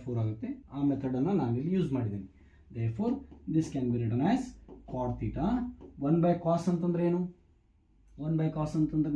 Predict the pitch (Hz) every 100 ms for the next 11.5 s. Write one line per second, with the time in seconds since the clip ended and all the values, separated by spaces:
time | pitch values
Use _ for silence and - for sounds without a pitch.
0 | 147 143 139 147 151 147 151 170 208 -
1 | - - - 143 151 156 151 151 - 247
2 | 254 - - - - - 208 143 117 135
3 | 139 135 - - - 139 151 156 160 160
4 | 185 269 - - - - - 170 - -
5 | - 104 104 - _ - 135 131 117 156
6 | 143 143 147 139 - 143 139 147 139 147
7 | - 185 240 277 - _ 139 120 151 139
8 | 131 - - 147 131 - 131 151 139 123
9 | 175 180 123 107 170 202 - - - -
10 | 131 143 143 135 143 131 151 170 262 262
11 | - _ 147 - 165